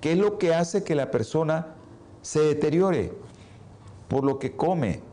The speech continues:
y porque realmente no tiene ácidos grasos omega tres en su dieta, porque también el aprendizaje y la función cognitiva se pierden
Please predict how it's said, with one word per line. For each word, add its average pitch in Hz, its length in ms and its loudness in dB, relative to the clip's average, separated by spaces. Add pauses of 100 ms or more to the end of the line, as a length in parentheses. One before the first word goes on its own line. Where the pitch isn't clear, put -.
(600)
y 131 100 -2
porque 131 380 -2
realmente 139 640 -2
no 131 260 2
tiene 135 560 0 (160)
ácidos 113 460 0
grasos 107 580 -2 (540)
omega 113 520 0
tres 104 360 0 (760)
en 123 160 0
su 151 200 0
dieta, 185 520 -2 (540)
porque 196 680 0
también 160 640 0 (340)
el 139 140 2
aprendizaje 139 800 0
y 131 80 0
la 156 140 2
función 139 420 -2
cognitiva 160 640 0
se 143 220 -2
pierden 156 880 0